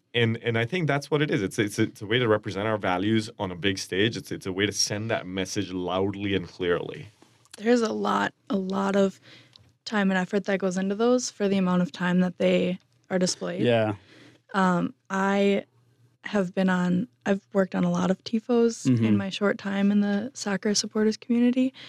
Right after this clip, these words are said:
Speaker 2: and it always amazes me how many people come around to do that and the work that we can all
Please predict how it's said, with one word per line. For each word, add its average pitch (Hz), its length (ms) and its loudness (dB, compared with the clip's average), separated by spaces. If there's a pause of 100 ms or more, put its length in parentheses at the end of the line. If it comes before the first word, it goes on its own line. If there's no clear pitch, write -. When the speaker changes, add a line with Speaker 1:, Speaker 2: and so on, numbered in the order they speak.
(400)
Speaker 2:
and 190 400 2 (100)
it 190 220 2 (560)
always 196 360 4
amazes 190 440 2
me 180 280 4 (500)
how - 160 -4
many 220 140 6
people 208 380 2 (1500)
come 202 200 0
around 190 300 2
to 180 80 -6
do 196 200 0
that 233 400 2
and 190 380 2 (1000)
the 190 140 0
work 185 220 0
that 214 160 -2
we 196 120 0
can 190 140 0
all 180 340 2